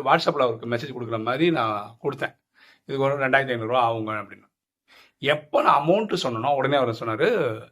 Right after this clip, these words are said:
"இது வந்து என் பையன் தான் முடிவு பண்ணணும், நீங்க என் பையன்கிட்ட பேசி பாருங்க, இதான் ஒரு நம்பருன்னு" கொடுத்தாரு. பையனுக்கு ஃபோன் பண்ணா எடுக்கல, WhatsApp கொடுத்தா அதுக்கு ரிப்ளை பண்ணல.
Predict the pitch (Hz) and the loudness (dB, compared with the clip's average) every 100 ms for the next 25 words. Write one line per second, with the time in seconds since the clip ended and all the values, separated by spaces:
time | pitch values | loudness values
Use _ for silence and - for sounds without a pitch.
0 | _ _ _ _ _ 143 123 139 123 110 | _ _ _ _ _ -6 -6 -2 -2 -4
1 | - 147 190 165 147 123 123 113 110 - | -2 2 4 4 4 2 -4 -6 -10 -14
2 | 98 101 - _ 131 123 110 139 165 160 | -16 -16 -18 _ -4 -2 -2 2 4 4
3 | 113 117 120 113 104 110 120 123 113 107 | 0 -4 -4 -6 -6 -6 0 2 2 -4
4 | 107 110 113 117 107 101 - _ _ _ | -6 -6 -6 -10 -8 -8 -10 _ _ _
5 | _ _ _ _ _ _ _ _ - 160 | _ _ _ _ _ _ _ _ -4 2
6 | 139 135 117 139 156 151 156 156 160 151 | 2 2 -2 -2 0 2 2 2 0 4
7 | 147 127 117 117 - 131 120 117 143 139 | 6 6 2 0 -6 -4 2 2 0 -6
8 | 147 165 165 151 151 151 | 0 2 4 0 -2 -6